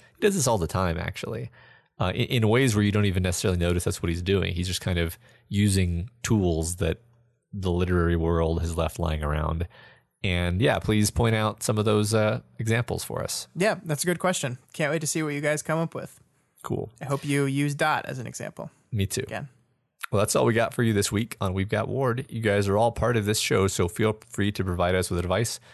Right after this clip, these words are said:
Speaker 1: questions, or thoughts on this week's reading.
Speaker 2: You can reach us via email at got worm pod at gmail dot com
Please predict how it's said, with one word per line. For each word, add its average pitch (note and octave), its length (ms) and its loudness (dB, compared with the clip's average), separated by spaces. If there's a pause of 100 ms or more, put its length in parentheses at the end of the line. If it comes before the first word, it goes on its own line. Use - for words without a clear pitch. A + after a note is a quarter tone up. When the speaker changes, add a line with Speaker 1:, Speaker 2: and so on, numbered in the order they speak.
(220)
Speaker 1:
questions, B2 440 0
or F#2 140 -2
thoughts - 400 -2
on F#2+ 80 0
this F#2 180 -2
week's G2 220 -4
reading. G2 320 -8
Speaker 2:
You E3+ 140 -4
can D#3 120 -2
reach E3 220 2
us D3 100 0
via C#3+ 220 2
email D3+ 400 2
at C3+ 140 0
got C#3+ 240 -2
worm C#3+ 240 0
pod C3+ 340 0
at C#3 220 -4
gmail C#3+ 540 0
dot C#3+ 200 0
com E3+ 340 2